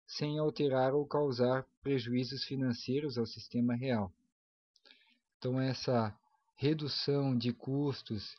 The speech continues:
e o fato de não causar prejuízos financeiros ou, ou nenhum dano ao sistema real é uma das grandes vantagens da simulação.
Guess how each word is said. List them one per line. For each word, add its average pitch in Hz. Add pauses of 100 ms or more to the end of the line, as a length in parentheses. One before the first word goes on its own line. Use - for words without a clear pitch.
(400)
e 110
o 110
fato 123
de 120
não 139
causar 123
prejuízos 117
financeiros 123 (160)
ou, - (160)
ou 117
nenhum 117
dano 127
ao 113
sistema 117
real 117 (640)
é 127
uma 131
das 127
grandes 131
vantagens 127
da 120
simulação. 123